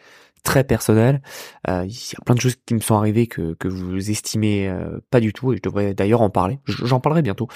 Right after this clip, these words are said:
euh, par rapport à mon visa. C'est, c'est quelque chose qui m'a pris une grosse partie de l'année mentalement, et, euh, vous pouvez pas savoir à quel point c'est compliqué. Euh, j'en parlerai dans un autre podcast. Mais, euh,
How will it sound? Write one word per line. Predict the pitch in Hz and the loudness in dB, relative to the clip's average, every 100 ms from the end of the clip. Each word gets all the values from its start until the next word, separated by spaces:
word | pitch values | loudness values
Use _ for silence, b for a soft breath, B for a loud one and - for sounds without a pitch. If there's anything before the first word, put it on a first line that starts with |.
| B B B - | B B B -4
euh, | 95 101 | -2 0
par | 107 | 0
rapport | 101 127 101 | 2 2 2
à | |
mon | 92 | 2
visa. | 98 98 107 - - | 0 0 0 -2 -14
C'est, | - - 92 | -8 -2 -2
c'est | - | -2
quelque | - 104 | -4 -2
chose | 135 | -4
qui | - | -2
m'a | 92 | -4
pris | - | -2
une | 98 | -4
grosse | 90 117 | 0 0
partie | - 117 | 0 -2
de | 113 | 0
l'année | 104 107 | 2 2
mentalement, | 107 110 113 110 101 110 - - | 2 2 2 2 2 0 -2 -4
et, | 95 | -2
euh, | 90 | -2
vous | 95 | -4
pouvez | - | -4
pas | 117 | -2
savoir | - 107 | 2 2
à | 107 | 2
quel | 92 | 0
point | - 117 | -2 -4
c'est | - | -4
compliqué. | - 87 - - _ - B B B B B _ | -6 -6 -8 -10 _ -12 B B B B B _
Euh, | - 101 95 95 92 | 0 2 0 -4 -4
j'en | 113 120 | 0 2
parlerai | 147 156 | 4 4
dans | 101 | 4
un | |
autre | 110 | 0
podcast. | - - - - - | -2 -8 -8 -10 -4
Mais, | 110 107 | 2 2
euh, | 98 92 | 2 -2